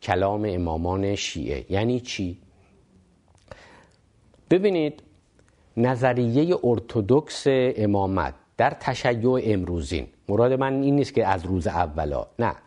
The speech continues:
تشیع امروزینی که توسط روحانیون شیعه تبلیغ می‌شه، نظریه‌اش درباره امامت چی هست؟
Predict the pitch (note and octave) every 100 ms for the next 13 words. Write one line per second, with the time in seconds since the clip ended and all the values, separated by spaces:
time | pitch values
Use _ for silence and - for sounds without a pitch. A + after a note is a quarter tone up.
0 | _ _ - A2+ - A#2 A2 C3+ D#3 E3
1 | A#2 G#2+ F#2+ G2+ F#2 A#2 C#3 D3 C3 C3+
2 | C3 B2+ B2 - - - - - _ _
3 | - F2+ G2 - A#2+ A#2+ A2 G#2 F#2+ F2
4 | G2 G2 F#2 F#2+ F#2 C#3+ A2+ E2+ - F2
5 | C2 D#2 - F#2 D2+ E2 F2 F2 E2+ -
6 | A#2 A#2+ A#2+ G#2 G2+ F#2+ G2+ G2+ G2 A#2
7 | B2 - F#2+ E2+ F2 F2 F2+ F2 F#2 F2+
8 | F2 F2 G#2 - C#3 A2 G2 G#2 -